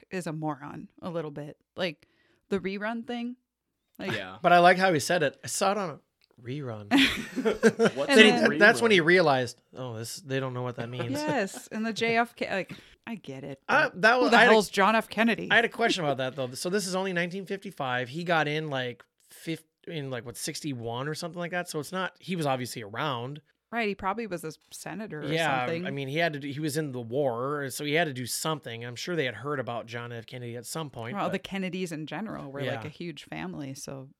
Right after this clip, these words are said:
Speaker 1: I don't know.
Speaker 2: Like the Kardashians.
Speaker 3: Yeah.
Speaker 1: <laughs> Oh, <laughs> totally
Speaker 3: Let's hope
Speaker 1: different.
Speaker 3: none of them become president.
Speaker 1: <laughs> Oh, God, no. We're screwed.
Speaker 3: Oh, he's teasing. Nobody has two television sets. Do, would you either of you guess at how much a T V cost in nineteen fifty-five?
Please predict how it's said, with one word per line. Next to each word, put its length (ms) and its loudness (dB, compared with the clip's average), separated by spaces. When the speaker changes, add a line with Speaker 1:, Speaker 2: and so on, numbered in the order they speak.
Speaker 1:
I 140 -4
don't 100 -4
know. 160 -8
Speaker 2:
Like 140 -12
the 80 -20
Kardashians. 600 -16
Speaker 3:
Yeah. 160 -4
Speaker 1:
<laughs> 120 -2
Oh, 220 0
<laughs> 80 2
totally 400 0
Speaker 3:
Let's 100 0
hope 140 4
Speaker 1:
different. 240 -6
Speaker 3:
none 140 2
of 80 2
them 160 4
become 220 -6
president. 560 -4
Speaker 1:
<laughs> 0 -
Oh, 100 -4
God, 340 -2
no. 280 -2
We're 100 -8
screwed. 500 -8
Speaker 3:
Oh, 160 -2
he's 180 -2
teasing. 340 -2
Nobody 200 0
has 220 -2
two 260 -10
television 440 -10
sets. 320 -12
Do, 120 -6
would 160 -4
you 100 -2
either 180 -2
of 80 -6
you 160 -4
guess 420 -4
at 120 -6
how 140 -6
much 340 -6
a 80 -10
T 280 -8
V 200 -4
cost 480 -6
in 100 -8
nineteen 320 -8
fifty-five? 580 -14